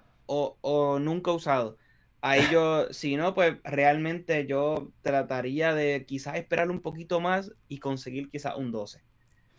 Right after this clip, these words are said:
Speaker 1: Por,
Speaker 2: Exacto, un
Speaker 1: por,
Speaker 2: doce
Speaker 1: por
Speaker 2: regular.
Speaker 1: la ra-, o sea, un doce regular, no el mini. O sea, porque sí, obviamente ya está el trece y eso, pero obviamente, o sea, los precios son, o sea, inalcanzables, impensables.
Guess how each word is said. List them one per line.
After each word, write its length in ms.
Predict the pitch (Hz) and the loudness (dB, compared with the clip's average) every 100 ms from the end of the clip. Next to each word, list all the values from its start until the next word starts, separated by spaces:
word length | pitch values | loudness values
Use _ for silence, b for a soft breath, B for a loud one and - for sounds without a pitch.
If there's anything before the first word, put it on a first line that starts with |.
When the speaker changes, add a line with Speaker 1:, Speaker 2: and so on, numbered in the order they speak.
| _ - | _ 2
Speaker 1:
Por, 100 | 151 | 6
Speaker 2:
Exacto, 260 | 160 - | 6 4
un 80 | 143 | 4
Speaker 1:
por, 100 | 156 | 6
Speaker 2:
doce 120 | 147 | 6
Speaker 1:
por 80 | 151 | 4
Speaker 2:
regular. 320 | 143 127 113 | 4 6 6
Speaker 1:
la 260 | 143 139 139 | 6 4 4
ra-, 240 | 139 - - _ _ _ _ _ - | 0 -4 -12 _ _ _ _ _ -6
o 40 | |
sea, 340 | 170 147 131 - _ - | 2 4 4 0 _ -8
un 140 | 147 | -4
doce 220 | 165 175 | -2 2
regular, 300 | 190 185 170 | 2 4 4
no 100 | 147 | 2
el 80 | 160 | 0
mini. 360 | 156 143 113 - _ _ _ - _ _ | -2 -2 -4 -10 _ _ _ -20 _ _
O 40 | |
sea, 320 | - 147 139 | 6 8 8
porque 440 | 151 143 151 143 131 | 4 -2 2 2 2
sí, 260 | 160 156 | 0 2
obviamente 440 | 143 143 151 160 147 | 4 4 2 0 -2
ya 80 | 143 | -2
está 140 | 147 | -2
el 120 | 147 | -4
trece 440 | 135 127 135 135 123 | 0 2 2 0 0
y 80 | 135 | 0
eso, 260 | 139 123 | 0 -4
pero 280 | 113 113 113 117 | -4 -6 -6 -8
obviamente, 520 | 113 131 131 131 123 | -4 -2 -2 -4 -8
o 40 | |
sea, 180 | 120 120 | -6 -6
los 100 | 117 | -6
precios 340 | 113 117 123 - | -8 -6 -6 -4
son, 500 | 123 120 120 110 - _ _ _ _ _ | -6 -4 -8 -10 -14 _ _ _ _ _
o 40 | |
sea, 420 | - 117 113 107 117 | -6 -4 -4 -6 -6
inalcanzables, 760 | 117 117 113 110 131 123 127 | -6 -8 -8 -6 -4 -4 -4
impensables. 640 | 123 117 117 131 120 98 | -6 -6 -4 -2 -2 -4